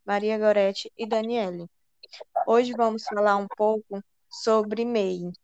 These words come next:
É, e eu queria fazer umas perguntas para a nossa convidada Maria Vitória, de vinte e um anos,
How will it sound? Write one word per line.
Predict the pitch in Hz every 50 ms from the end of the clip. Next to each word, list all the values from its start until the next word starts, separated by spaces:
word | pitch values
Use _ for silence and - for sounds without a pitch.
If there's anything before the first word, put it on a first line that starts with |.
| _ _ _ _ _ - - _ _ - - -
É, | 208 202 202 202 202 202 202 190 - _ _
e | 208 214 208
eu | 208
queria | 214 - - 214 214 220 220 220 214 214 208 208 202 202 202 196
fazer | 196 - 208 208 208 208 220
umas | 214 214 214 214
perguntas | - - 262 294 302 254 247 240 233 - 226 220
para | - 214 208 214 208
a | 208
nossa | 208 208 - - 208
convidada | - 202 202 202 208 208 202 202 196 202 196
Maria | 202 196 196 202 202 202
Vitória, | 196 247 - - 226 202 196 190 196
de | 196 196 196
vinte | - 214 220 - - -
e | 269
um | 269 262 226
anos, | 202 190 190 196 214 220 - -